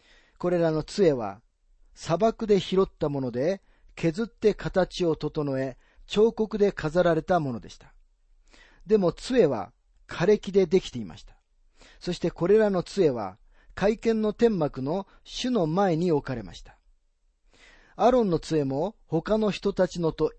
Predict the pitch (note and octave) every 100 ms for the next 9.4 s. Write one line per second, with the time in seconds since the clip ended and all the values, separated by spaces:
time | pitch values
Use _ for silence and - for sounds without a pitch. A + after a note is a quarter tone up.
0 | F#3 E3 - A#3 A3+ G3 F3 F3+ F3+ D#3
1 | D3 D3 C#3 C3+ A2+ B2+ G3 - _ _
2 | - B3 B3+ E3+ C#3 - - F3+ B2 G2
3 | - _ _ - - E3+ - A3 A3 G3+
4 | F3 G#3 G#3+ G3+ F#3+ F3+ - D#3 F#3 E3
5 | D#3+ F3+ D#3+ F#3 - _ - C3+ F3 -
6 | A#2+ - - _ _ _ _ _ _ _
7 | _ _ _ _ _ _ _ _ _ _
8 | _ _ _ _ _ _ _ - G3+ -
9 | A2+ - -